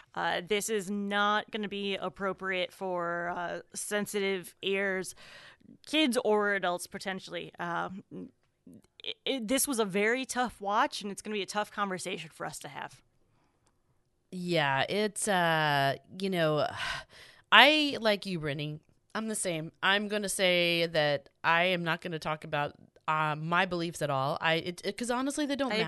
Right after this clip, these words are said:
Speaker 1: agree.
Speaker 2: We're talking about the law. We're talking about, um, o-, obvious, you know, s-, sanitization situations and just requirements of conducting yourself in a professional and,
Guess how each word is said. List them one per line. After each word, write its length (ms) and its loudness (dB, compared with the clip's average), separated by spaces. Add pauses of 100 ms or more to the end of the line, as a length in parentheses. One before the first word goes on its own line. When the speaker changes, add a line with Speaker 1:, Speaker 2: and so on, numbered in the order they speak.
Speaker 1:
agree. 160 6 (280)
Speaker 2:
We're 100 0
talking 340 -2
about 200 2
the 120 4
law. 440 4 (280)
We're 100 -2
talking 440 0
about, 640 2 (400)
um, 480 0 (240)
o-, 80 -2 (280)
obvious, 680 2 (100)
you 200 -4
know, 220 0
s-, 400 -6 (160)
sanitization 1080 -2
situations 960 -2
and 140 -4
just 220 -6
requirements 840 -2
of 180 -8
conducting 480 -4
yourself 380 -2
in 100 -6
a 60 -6
professional 680 -4
and, 460 -6